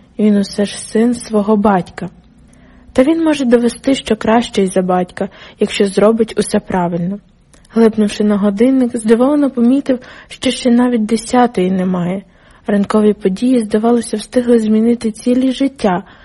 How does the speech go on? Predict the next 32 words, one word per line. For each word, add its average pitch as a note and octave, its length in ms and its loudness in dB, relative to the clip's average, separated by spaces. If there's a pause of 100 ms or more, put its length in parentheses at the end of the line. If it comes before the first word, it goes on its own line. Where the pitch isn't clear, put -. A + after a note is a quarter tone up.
(240)
а G#3+ 100 0
насправді G#3+ 640 -2
вони G#3 240 2
прокинулись A3 760 -2
лише G#3 240 -2
дві G3+ 300 -2
години A3+ 440 2
тому. F#3+ 420 -2 (880)
«Я G#3+ 160 4
голоднючий G#3+ 800 2
і A3+ 80 -2
хочу G#3+ 340 0
кави», — F3 400 -2 (320)
сказав G3 420 -2
Майкл. G3 420 -2 (480)
«І A#3+ 100 0
ще D#4 260 -2
мені C4+ 380 0
треба A#3 320 0
моя A3+ 280 2
машина, F#3+ 600 -2 (380)
там G#3+ 220 4
усі G#3+ 260 0
мої A3 260 2
чисті A3+ 420 -2
речі». F#3+ 400 -2 (760)
Але C4 180 2
найбільше B3+ 640 2
йому G#3+ 260 2
потрібен G3+ 540 -2
був G3+ 160 -4
простір. F#3 560 -4